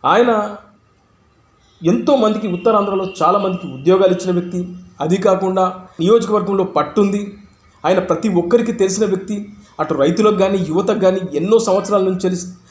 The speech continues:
సెమినార్ నిర్వహిస్తూ, వాళ్ళకు దగ్గరవుతూ, వాళ్ళకు స్థానికంగా ఉద్యోగాలు కల్పిస్తూ, ఉత్తరాంధ్ర వెనుకబాటుతనాన్ని అంతం చేయాలనే ఉద్దేశంతో ఆయన దాదాపు ఇరవై వేలకు పైచిలుకు ఆయన ఉద్యోగాలు ఇచ్చిన వ్యక్తి.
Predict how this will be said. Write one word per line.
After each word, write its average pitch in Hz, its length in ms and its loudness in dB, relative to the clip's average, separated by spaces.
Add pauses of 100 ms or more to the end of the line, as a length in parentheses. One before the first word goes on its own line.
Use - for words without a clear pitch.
(140)
సెమినార్ 208 580 2
నిర్వహిస్తూ, 185 480 -2
వాళ్ళకు 165 580 0
దగ్గరవుతూ, 202 540 0
వాళ్ళకు 170 420 0
స్థానికంగా 190 560 0
ఉద్యోగాలు 190 520 2
కల్పిస్తూ, 196 520 -2 (640)
ఉత్తరాంధ్ర 226 560 2
వెనుకబాటుతనాన్ని 220 1200 0 (1080)
అంతం 214 300 2
చేయాలనే 233 420 2
ఉద్దేశంతో 214 920 0 (420)
ఆయన 170 160 2
దాదాపు 190 520 2
ఇరవై 185 360 4
వేలకు 208 320 0 (160)
పైచిలుకు 262 640 0 (320)
ఆయన 190 320 2 (120)
ఉద్యోగాలు 233 380 4
ఇచ్చిన 196 200 -2
వ్యక్తి. - 320 -4